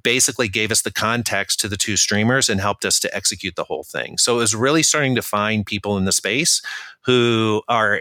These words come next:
are endemic to it, who could help advise us as we went through. But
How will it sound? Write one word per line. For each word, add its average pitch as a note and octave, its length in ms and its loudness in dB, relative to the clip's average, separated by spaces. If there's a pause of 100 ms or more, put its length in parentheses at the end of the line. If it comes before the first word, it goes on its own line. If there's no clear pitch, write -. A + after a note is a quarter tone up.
are G2+ 560 2
endemic A2+ 540 2
to A2+ 240 0
it, D3 240 0
who B2 160 2
could G#2+ 160 -2
help G#2 220 -2
advise F#2 440 0
us F2+ 160 0
as F#2+ 140 -2
we F2+ 100 -8
went E2 220 -6
through. E2+ 220 -4
But A#2 260 0